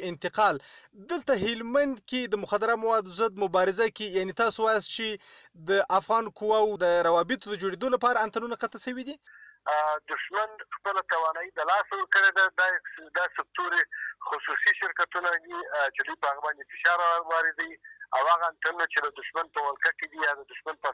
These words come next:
Speaker 2: ساحو کې رفت آمد لري یا زموږ هلته افغان امنیتي ځواکونه، اه، میشت نه دي، نو په هغو باندې فشار اچوي، بالاخره په دوی باندې انتنونه خاموشه کوي. د دې انتن د خاموشه کېدو علت دا دی چې دشمن کاملاً د مخ-،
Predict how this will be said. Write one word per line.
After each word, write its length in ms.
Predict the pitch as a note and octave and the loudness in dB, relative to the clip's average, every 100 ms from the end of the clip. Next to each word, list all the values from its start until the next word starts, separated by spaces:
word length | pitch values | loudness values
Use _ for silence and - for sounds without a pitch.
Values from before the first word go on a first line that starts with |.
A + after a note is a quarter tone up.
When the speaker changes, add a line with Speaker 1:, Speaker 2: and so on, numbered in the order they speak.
| - | -2
Speaker 2:
ساحو 200 | C#3 D#3+ | -2 -2
کې 120 | - C#3+ | -2 -4
رفت 160 | B2+ C3+ | -2 -2
آمد 280 | B2+ E3 - | 0 0 0
لري 140 | E3 D#3 | -4 -2
یا 120 | C#3 | -4
زموږ 240 | C3+ D#3 | -4 -4
هلته 260 | D3+ C#3+ B2+ | -4 0 -4
افغان 280 | A#2+ D#3 D3 | 0 -2 -2
امنیتي 360 | - C3+ - | -8 -14 -14
ځواکونه، 480 | - C3+ C3 - - - _ _ _ - | -8 -6 -6 -6 -6 -8 _ _ _ -2
اه، 120 | C3 C#4+ | -2 0
میشت 300 | F4+ - F#4 | -4 -4 -4
نه 80 | F#4 | -4
دي، 120 | F#4 F#4+ - - - | -2 -6 -10 -20 -8
نو 100 | - | -8
په 120 | - | -4
هغو 220 | - D#3 | -4 -2
باندې 220 | F3+ F3 E4 | -2 -2 -4
فشار 320 | - - F#3 F#3+ | -4 2 4 4
اچوي، 220 | - F#3 | 0 -4
بالاخره 480 | F3 F3 - E3+ E3+ - | 0 0 0 0 -2 -4
په 60 | D#3 | -10
دوی 100 | F3 E3+ | -8 -4
باندې 240 | E3 D#3+ | -4 -2
انتنونه 420 | C#3+ C#3 D#3 F3 D#3+ | -4 -4 -4 -2 -2
خاموشه 460 | - B2 B2 - | -2 -6 -4 -2
کوي. 260 | - A2+ G#2+ - - - - | -2 -6 -16 -16 -14 -14 -2
د 40 | - | -2
دې 200 | - G#3+ | 0 -2
انتن 260 | G#3 - G#3 | -4 -2 -2
د 80 | G3 | 0
خاموشه 440 | F#3+ - F4 - - | 0 0 0 0 0
کېدو 200 | E3+ F3 F#4+ F4+ | 0 -2 -4 -2
علت 180 | F#4 - | -4 -2
دا 120 | F#4 F#4+ | -2 -2
دی 80 | F#4 | -10
چې 80 | - - | -12 -10
دشمن 320 | - - F#3 F#3 - - _ D3 | -8 -4 -6 -6 -20 -20 _ 0
کاملاً 340 | D3+ G3 G3 F3+ | 0 0 -4 -4
د 100 | D#3+ | -6
مخ-، 160 | D#3 | -6